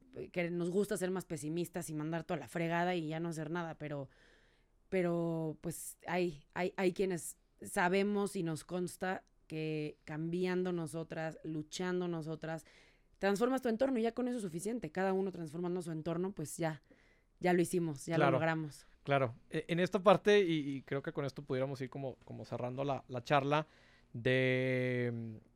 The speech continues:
Speaker 2: pues, e-, el influencer político,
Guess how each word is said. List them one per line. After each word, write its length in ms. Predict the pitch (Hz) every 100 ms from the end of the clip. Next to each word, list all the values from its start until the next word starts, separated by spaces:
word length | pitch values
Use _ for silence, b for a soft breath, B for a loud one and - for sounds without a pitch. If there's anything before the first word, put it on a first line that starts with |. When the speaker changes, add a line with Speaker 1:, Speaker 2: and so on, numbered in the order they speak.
| _ _ _ _ _ _
Speaker 2:
pues, 240 | 151 131 151
e-, 260 | - 156 151
el 160 | 156
influencer 720 | 147 135 156 160 170 175 190
político, 800 | - 147 143 - 226 - 156 208